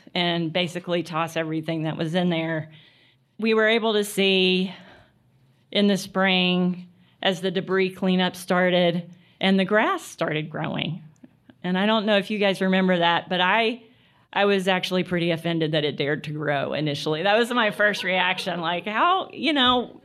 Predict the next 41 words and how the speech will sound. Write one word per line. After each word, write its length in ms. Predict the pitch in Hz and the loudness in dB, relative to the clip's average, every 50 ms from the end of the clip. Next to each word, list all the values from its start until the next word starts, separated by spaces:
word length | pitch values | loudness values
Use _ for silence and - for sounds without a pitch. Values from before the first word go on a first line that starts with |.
| - - - | -14 -8 -2
I'm, 320 | - 214 247 - - 202 | 0 0 2 0 0 0
this 200 | 208 349 359 - | -2 -2 0 0
is 160 | 339 277 - | -2 -4 0
sacred 360 | - 226 226 233 240 220 226 | 2 0 2 2 2 -2 2
ground 320 | 220 214 202 202 202 202 202 | 2 2 4 4 2 2 0
here. 240 | 220 180 165 160 160 | 0 0 0 2 2
I'm 180 | 165 180 196 | 2 2 2
not 200 | 220 226 233 - | 2 2 2 2
ready 280 | 165 180 185 190 190 185 | 2 2 2 2 2 0
for 180 | 190 170 160 | 2 0 -2
this. 300 | 156 147 160 160 165 156 - - _ _ - - - - - - | 0 2 0 0 0 -4 -8 -16 _ _ -20 -20 -20 -20 -14 -2
That 120 | - 262 359 | 0 2 2
was 140 | 381 311 311 | 2 2 0
my 120 | 311 311 | -2 -2
first 260 | - - 240 240 240 - | 2 2 2 2 2 2
reaction. 500 | 208 208 196 190 190 185 - 196 190 190 | 2 2 4 2 2 0 -2 -2 -2 0
And 140 | 185 190 | 0 2
then 140 | 202 208 214 | 2 2 2
I, 420 | 214 208 202 202 196 196 196 190 - _ _ _ _ _ _ _ - | 2 0 0 0 0 -2 -4 -6 -10 _ _ _ _ _ _ _ 0
I 120 | 196 208 | 2 2
saw 420 | 202 - - - 226 220 214 214 214 | 2 0 -2 2 2 4 4 4 2
it 140 | 202 180 180 | 2 0 0
as 420 | - 190 190 190 190 190 175 156 165 | 0 0 2 2 2 2 0 -4 -6
defiance, 880 | 151 190 185 185 - 185 180 180 180 170 151 147 - - - - - - _ _ _ - | -4 -4 -4 -2 -2 -2 0 0 -2 -2 -4 -6 -8 -12 -20 -20 -20 -20 _ _ _ -2
that 180 | - 196 196 196 | 0 2 4 4
it 120 | 202 196 | 2 2
was 180 | 151 202 196 180 | 2 2 0 0
growing 460 | 170 185 202 208 202 202 196 196 185 | -2 0 2 4 4 4 2 2 2
in 160 | 175 185 175 | 2 0 0
spite 540 | 156 - - - - 185 190 185 185 170 - | -2 -4 -10 -2 0 2 2 4 2 2 2
of 360 | - 175 175 170 156 165 - | 2 2 2 2 0 -4 -8
what 160 | 170 175 185 175 | -2 0 2 2
had 100 | 175 170 | 2 0
happened 580 | 175 170 170 170 170 175 165 156 156 165 151 | 0 -2 -2 -2 -2 -2 -4 -2 -2 -4 -2
and, 440 | 156 156 160 160 151 151 156 - - | -2 -2 -2 -2 -4 -6 -6 -6 -6
you 120 | 170 180 160 | -6 -4 -4
know, 180 | 151 147 139 | -4 -4 -2
it 140 | 143 170 196 | 0 0 0
was 240 | 175 180 185 160 180 | 2 0 -2 -2 0
gonna 320 | 202 185 175 175 165 160 | -2 0 0 0 -2 -4
pursue. 640 | 160 160 - 170 160 156 - 175 160 160 160 156 - | -6 -4 -4 -4 -4 -2 -2 -2 0 0 0 -2 -4